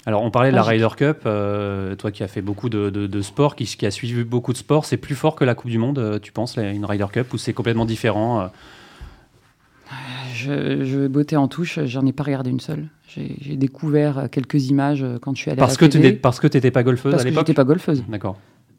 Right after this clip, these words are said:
Speaker 2: Maintenant, tu me dis, à Ryder Cup, euh, dans un mois à la télé, euh, je serais, j'aurais peut-être un, un œil un peu plus curieux, mais je, je fais pas, j'ai quand même pas l'âme, euh, assez golfeuse et je suis pas encore assez attirée pour regarder autant qu'une Coupe du Monde, non.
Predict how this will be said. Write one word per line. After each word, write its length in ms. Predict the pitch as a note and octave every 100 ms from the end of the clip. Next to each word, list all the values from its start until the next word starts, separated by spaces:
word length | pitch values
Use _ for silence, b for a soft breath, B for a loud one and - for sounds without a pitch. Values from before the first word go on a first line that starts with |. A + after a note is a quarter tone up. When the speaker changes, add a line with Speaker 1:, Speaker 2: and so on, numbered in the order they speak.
| -
Speaker 2:
Maintenant, 240 | C#3+ D3+
tu 120 | D#3 D#3
me 60 |
dis, 220 | C#3 E3
à 100 | D3+
Ryder 280 | C3+ C#3 C3+ C3
Cup, 220 | D#3 D3+
euh, 360 | C#3+ C3 C3 B2+
dans 240 | B2 B2
un 60 | C3
mois 160 | C3+ C3
à 40 |
la 120 | C3
télé, 360 | B2 D3 F#3 F3
euh, 160 | C#3+ C3
je 140 | C3
serais, 220 | B2+ -
j'aurais 140 | B2 C3
peut-être 240 | C#3 C3
un, 60 | C3+ B2+ B2 - C3 B2+
un 80 | B2
œil 120 | B2+
un 60 | B2+
peu 100 | C3
plus 120 | -
curieux, 320 | - F#3 G3 F3
mais 220 | C#3+ B2+
je, 560 | B2 B2 A#2+ A#2+ B2 C#3+ b b b
je 80 | -
fais 120 | D3+
pas, 320 | C#3 D#3+ D3+ D3
j'ai 160 | C#3 C#3+
quand 160 | D#3
même 160 | D#3+ D#3+
pas 140 | E3
l'âme, 240 | D#3+ E3+ D#3+
euh, 300 | C3+ B2+ B2+ B2+
assez 300 | E3 D3 E3+
golfeuse 440 | C#3+ C#3+ B2+ E3+
et 40 | D3+
je 40 |
suis 100 | -
pas 100 | D3
encore 220 | D#3+ D#3+ D3+
assez 220 | C#3+ E3+
attirée 340 | - C#3+ D#3
pour 140 | D3+ B2 A#2+
regarder 340 | C3 B2+ D3 -
autant 220 | D3 D#3
qu'une 120 | C#3
Coupe 140 | B2+ B2+
du 80 |
Monde, 140 | B2+ A#2
non. 80 | A2+